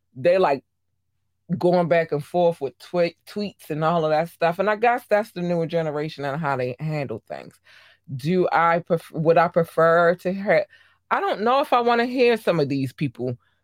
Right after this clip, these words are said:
um, do a diss track in response. You know why? Because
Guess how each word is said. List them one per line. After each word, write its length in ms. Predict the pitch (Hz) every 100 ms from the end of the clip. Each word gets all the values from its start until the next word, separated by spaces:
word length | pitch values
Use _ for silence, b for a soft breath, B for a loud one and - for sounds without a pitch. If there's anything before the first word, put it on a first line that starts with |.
| _ _
um, 380 | 156 147 135 127 - -
do 200 | 127 151
a 40 |
diss 220 | 131 135 -
track 380 | - 143 123 _ _ _ _
in 160 | 151 143
response. 560 | 131 - 113 98 - 131
You 60 |
know 180 | 180 196
why? 260 | 196 190 196
Because 320 | 185 196